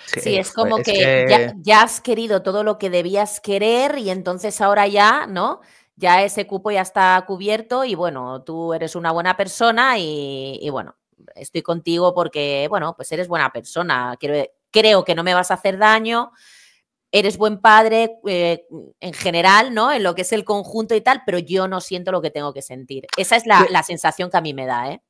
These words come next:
Speaker 1: que eso te puede pasar cuando lleves quince, veinte años, ¿no? Que ya tengas <laughs> hijos y digas, bueno, a lo mejor no siento lo mismo que al principio y tal, o bueno, o cambian los sentimientos y tal, y bueno, pues me quedo, pues porque estoy bien, estoy a gusto, quiero a esa persona y ya está.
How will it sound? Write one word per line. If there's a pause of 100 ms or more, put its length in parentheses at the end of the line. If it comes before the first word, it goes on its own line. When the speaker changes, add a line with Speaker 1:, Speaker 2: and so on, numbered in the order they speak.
Speaker 1:
que
eso
te
puede
pasar
cuando
lleves
quince,
veinte
años,
¿no?
Que
ya
tengas
<laughs>
hijos (340)
y
digas,
bueno,
a
lo
mejor (280)
no
siento
lo
mismo
que
al
principio
y
tal,
o
bueno,
o
cambian
los
sentimientos
y
tal, (380)
y
bueno,
pues
me
quedo,
pues
porque
estoy
bien,
estoy
a
gusto,
quiero
a
esa
persona
y
ya
está.